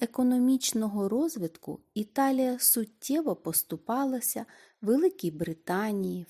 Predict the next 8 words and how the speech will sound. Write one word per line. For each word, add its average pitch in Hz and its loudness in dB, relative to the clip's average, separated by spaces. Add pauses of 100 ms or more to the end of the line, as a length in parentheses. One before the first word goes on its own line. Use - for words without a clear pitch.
Франції 190 -4 (320)
та 269 2
навіть 269 4
Прусії. 185 -2 (540)
Промислова 196 4
революція 190 0
розпочалася 233 -2
тут 214 -8